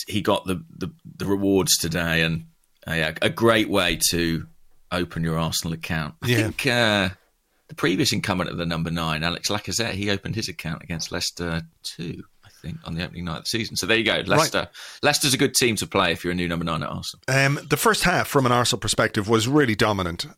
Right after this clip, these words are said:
Speaker 2: I think.
Speaker 1: Yeah.
Speaker 2: Um,
Speaker 1: Couple of, they had, Fofana went through, didn't he, early on?
Speaker 2: Yeah,
Speaker 1: Um,
Speaker 2: Xhaka
Speaker 1: but
Speaker 2: got caught in the ball, but it was a good save by, by Ramsdale.
Speaker 1: Yeah.
Speaker 2: Came out
Speaker 1: Not
Speaker 2: well.
Speaker 1: much of a finish either. Yeah.
Speaker 2: No.
Speaker 1: And then there was the cross.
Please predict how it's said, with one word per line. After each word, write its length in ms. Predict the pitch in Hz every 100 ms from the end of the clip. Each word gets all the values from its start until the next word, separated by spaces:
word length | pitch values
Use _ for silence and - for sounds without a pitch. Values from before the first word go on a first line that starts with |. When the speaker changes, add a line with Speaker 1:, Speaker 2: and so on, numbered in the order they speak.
| -
Speaker 2:
I 160 | 95
think. 420 | 90 95 90 - -
Speaker 1:
Yeah. 320 | 101 101 98 98
Speaker 2:
Um, 460 | 101 95 95 98 -
Speaker 1:
Couple 280 | 240 233 196
of, 220 | 151 -
they 140 | 151 170
had, 220 | 170 170 - - - - -
Fofana 520 | 147 - 175 160 135
went 240 | 120 -
through, 360 | - 104 101 92
didn't 240 | 113 98
he, 160 | 92 90
early 260 | 92 92
on? 440 | 90 85 87 87 - - -
Speaker 2:
Yeah, 220 | 135 120
Speaker 1:
Um, 40 | 110
Speaker 2:
Xhaka 300 | - 135 135
Speaker 1:
but 100 | 117
Speaker 2:
got 160 | 113
caught 180 | 123 113
in 60 | 110
the 80 |
ball, 300 | 98 107 107
but 100 | 113
it 20 | 208
was 100 | 175
a 40 |
good 140 | 170 -
save 320 | 117 113 -
by, 320 | 107 104 101 -
by 120 | 104
Ramsdale. 540 | 101 101 101 - 113 110
Speaker 1:
Yeah. 60 | -
Speaker 2:
Came 220 | 113 110
out 140 | 110 131
Speaker 1:
Not 100 | 139
Speaker 2:
well. 80 |
Speaker 1:
much 180 | - -
of 60 | 90
a 60 |
finish 380 | - 87 85 -
either. 320 | 87 85 85
Yeah. 180 | 85 151
Speaker 2:
No. 40 | 110
Speaker 1:
And 100 | 117
then 100 | 139
there 100 | 143
was 160 | 139
the 120 | - 127
cross. 680 | - 139 151 - - -